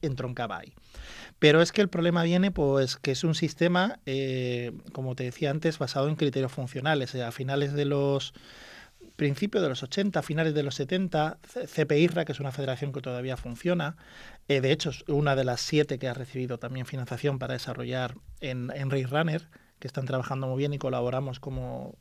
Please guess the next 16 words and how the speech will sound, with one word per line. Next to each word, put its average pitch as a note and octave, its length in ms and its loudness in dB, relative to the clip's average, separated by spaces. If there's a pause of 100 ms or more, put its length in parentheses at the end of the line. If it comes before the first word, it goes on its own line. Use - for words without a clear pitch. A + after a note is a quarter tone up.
(220)
digamos, C3 760 -6
no E3 240 2
partner, E3 360 2
pero B2 220 -2
bueno, A#2 260 -4
hemos B2+ 260 -8
participado C3 540 -4
en, A#2+ 100 -6
en, - 720 -14
en D3 180 -8
el C#3 100 -2
desarrollo C3 420 -4
del, B2 320 -8
del C3+ 140 -8
Race C3+ 120 -2
Runner. C#3+ 400 -2